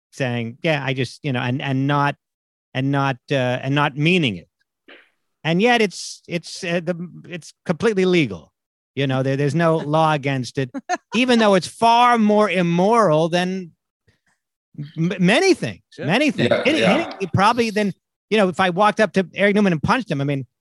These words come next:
Speaker 1: I don't pack much of a wallop, but theoretically,
Speaker 4: <laughs>
Speaker 1: you know, I, I, that would be illegal. And yet telling a woman, "I love you," and taking her to bed, and then in the morning be like, "Beat it."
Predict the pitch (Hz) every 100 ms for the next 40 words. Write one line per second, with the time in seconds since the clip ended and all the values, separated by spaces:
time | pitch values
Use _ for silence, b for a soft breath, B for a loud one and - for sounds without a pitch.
0 | _ 160 175 147 160 151 147 123 113 147
1 | 120 123 160 156 233 202 208 185 - 113
2 | 120 - - - - - 170 - - 127
3 | - 170 165 151 151 160 - - 175 -
4 | _ b b b _ 214 208 180 208 233
5 | - 180 220 214 196 208 294 294 123 95
6 | 147 151 196 208 - 202 220 202 208 190
7 | 185 160 160 170 202 180 190 185 151 _
8 | 156 156 156 _ - 175 160 143 190 214
9 | 185 180 156 156 160 156 165 175 160 151
10 | 127 196 196 165